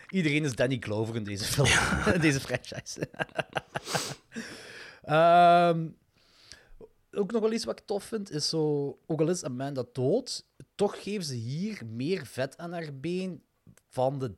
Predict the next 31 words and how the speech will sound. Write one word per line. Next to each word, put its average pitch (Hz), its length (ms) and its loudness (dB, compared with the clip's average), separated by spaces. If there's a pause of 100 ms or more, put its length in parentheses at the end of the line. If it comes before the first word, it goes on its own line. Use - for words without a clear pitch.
derde 127 380 -6
film. 107 440 -4
Omdat 127 360 -2 (760)
in 156 120 -2
Saw 202 320 6
drie 151 300 0
lijkt 185 260 2
ze 180 100 0
eigenlijk 185 340 2
gewoon... 175 320 -2
En 175 200 0 (420)
pas 156 120 -2
op, 175 180 0
Saw-fans, 214 680 2
die 156 160 -6
zijn 165 220 2
daar... 165 300 -2
Sommigen 190 340 -2
vinden 180 180 -2
dat 123 120 -2 (100)
keigoed, 185 480 -2
sommigen 196 320 -2
vinden - 100 -4
dat 151 100 -4
echt 101 160 -12
heel 139 160 -2
stom. 123 440 0
Omdat 135 300 -2
in 147 100 -8
Saw 147 360 -2
drie 165 380 -4